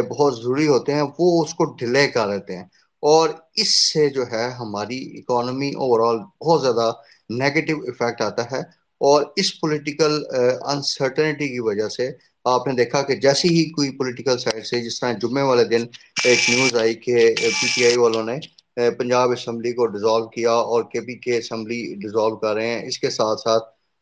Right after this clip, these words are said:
آ، ابھی، آ، آج نیوز آ رہی تھی کہ، آ، maybe فیڈرل گورنمنٹ کے against ایک no confidence move آ رہی ہے۔ اس سے انویسٹرز کا جو کانفیڈنس ہے وہ بہت زیادہ، آ،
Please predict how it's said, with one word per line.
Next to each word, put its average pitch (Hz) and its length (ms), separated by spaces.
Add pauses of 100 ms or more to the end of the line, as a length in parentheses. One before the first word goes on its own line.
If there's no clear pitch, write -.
(100)
آ، 110 380
ابھی، 120 520
آ، 113 240
آج 113 160
نیوز 113 280
آ 107 140
رہی 110 100
تھی 107 220
کہ، 107 300 (120)
آ، 110 40 (140)
maybe 117 560 (100)
فیڈرل 110 340
گورنمنٹ 117 340
کے 117 100
against 104 480
ایک 101 160
no 117 160
confidence 107 640
move 120 200
آ 98 40
رہی 104 180
ہے۔ 139 40 (560)
اس 202 220
سے 180 180
انویسٹرز 139 680
کا 151 180
جو 131 140
کانفیڈنس 127 840
ہے 123 120 (300)
وہ 156 180
بہت 147 460
زیادہ، 127 320 (420)
آ، 127 60